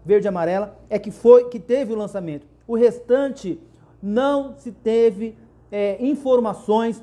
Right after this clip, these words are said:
sobre prorrogação, valor, Renda Brasil. Roberto, boa notícia nesse sentido? Sim, nós temos essa boa notícia. Por quê? O governo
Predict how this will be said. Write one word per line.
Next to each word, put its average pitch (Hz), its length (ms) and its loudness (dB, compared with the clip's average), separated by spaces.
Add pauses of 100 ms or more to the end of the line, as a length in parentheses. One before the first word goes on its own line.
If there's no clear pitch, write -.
(160)
sobre 208 240 0
prorrogação, 202 720 -2 (160)
valor, 190 600 2 (120)
Renda 226 300 2
Brasil. 151 460 -2 (640)
Roberto, 208 520 0 (420)
boa 226 240 8
notícia 233 540 -6
nesse 165 180 -14
sentido? 175 360 -12
Sim, 190 360 -8 (140)
nós 196 180 -10
temos 269 320 -6
essa 202 180 -8
boa 170 200 -6
notícia. 160 440 -6 (240)
Por 285 180 2
quê? 156 320 -4 (340)
O 226 120 0
governo 190 640 2